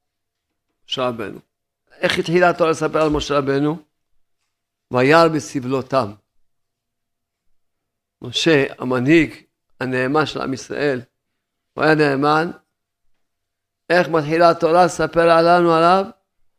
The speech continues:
"וירא בסבלותם". שהוא הלך וראה את הצער של עם ישראל,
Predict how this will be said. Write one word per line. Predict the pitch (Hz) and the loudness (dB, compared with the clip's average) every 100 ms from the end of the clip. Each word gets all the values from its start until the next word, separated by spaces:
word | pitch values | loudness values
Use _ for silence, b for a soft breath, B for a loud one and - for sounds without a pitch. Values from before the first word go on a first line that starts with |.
| _ _ _ 127 | _ _ _ -4
"וירא | 135 156 170 | 2 4 4
בסבלותם". | 160 135 143 131 131 - 143 110 104 _ _ _ _ _ _ _ _ _ _ _ _ _ _ _ _ | 2 -4 -8 -6 -6 -2 -2 -2 -10 _ _ _ _ _ _ _ _ _ _ _ _ _ _ _ _
שהוא | - 131 | -10 -2
הלך | 127 135 165 170 135 | 0 4 4 4 0
וראה | 143 139 156 | -2 2 0
את | 151 | 0
הצער | 143 - 156 160 | -6 0 2 2
של | 151 139 | 0 -4
עם | 139 | -4
ישראל, | 131 - 127 151 156 165 | -6 -6 -2 0 2 0